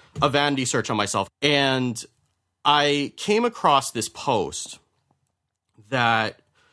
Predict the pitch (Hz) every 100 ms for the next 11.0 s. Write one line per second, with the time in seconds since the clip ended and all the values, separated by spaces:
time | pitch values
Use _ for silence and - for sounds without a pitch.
0 | _ 120 135 - - 156 156 151 151 139
1 | - - - 160 175 185 156 143 135 -
2 | - 120 107 98 95 90 - - _ -
3 | - 95 82 - _ _ _ _ _ 113
4 | 113 123 110 131 - - 151 160 165 147
5 | - 139 131 - - 151 135 135 117 -
6 | 117 113 - - 131 120 117 113 - 117
7 | 107 104 101 - - _ - 113 143 165
8 | 170 - 131 - - 127 127 120 117 104
9 | 87 117 110 - 110 113 117 123 98 107
10 | - 95 - 78 - - - - - -